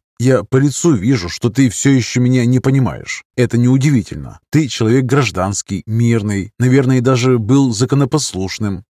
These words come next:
пока во всё это не вляпался. И ничего тяжелее шариковой ручки, сигареты или стакана с виски в руках не держал. Держал, говоришь? Ну, стрелять из пистолета в живых людей тебе точно не доводилось. А это важно.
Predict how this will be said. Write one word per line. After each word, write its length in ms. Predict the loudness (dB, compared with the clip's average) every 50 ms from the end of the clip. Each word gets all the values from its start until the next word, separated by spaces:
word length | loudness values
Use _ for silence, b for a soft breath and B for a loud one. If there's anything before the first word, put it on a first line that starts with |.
| _ -2
пока 260 | -2 0 2 2 4
во 120 | 4 2
всё 220 | 0 0 0 0 2
это 240 | 2 0 0 0 0
не 100 | 0 2
вляпался. 640 | 2 0 0 -2 -4 -8 -8 -8 -8 -8 -12 -20 _ _
И 140 | 0 0 2
ничего 460 | 2 2 0 0 0 0 2 2 2
тяжелее 440 | 0 0 -2 0 2 2 2 2 2
шариковой 540 | 2 2 2 2 2 2 2 2 2 2 4
ручки, 500 | 4 2 0 -2 -4 -10 -10 -12 -12 -10 -8
сигареты 580 | -4 -2 0 2 2 2 4 2 2 0 0
или 200 | 0 2 2 0
стакана 440 | 0 0 -2 -2 0 0 0 0 0
с 140 | -2 -2 0
виски 320 | 0 0 -2 -4 -6 -8
в 100 | -6 -4
руках 380 | -4 -2 0 0 0 0 0 0
не 100 | 0 0
держал. 480 | 2 0 0 -2 -4 -6 -6 -6 -8 -12 _ _ _ -4
Держал, 380 | -4 -2 -2 0 0 0 2 2
говоришь? 500 | 2 0 0 0 -4 -6 -10 -10 -12 _ _ _ _ -2
Ну, 300 | 0 2 2 0 0 -2
стрелять 460 | -2 -2 -2 -2 -2 -2 -4 -4 -4
из 80 | -6
пистолета 460 | -6 -6 -4 0 0 0 0 2 0 -2
в 40 |
живых 320 | -2 0 2 0 0 2 0
людей 260 | 0 2 4 2 2
тебе 320 | 2 0 0 0 0 0 -2 _ 0
точно 380 | 0 0 0 -2 -4 -6 -2
не 120 | -2 0 0
доводилось. 640 | 0 2 0 0 0 0 -2 -2 -2 -4 -6 -10 -14 _ _ _ _ -2
А 140 | -2 0 2
это 300 | 2 0 0 -2 -4 -4
важно. 540 | 0 0 0 0 0 -2 -6 -8 -8 -10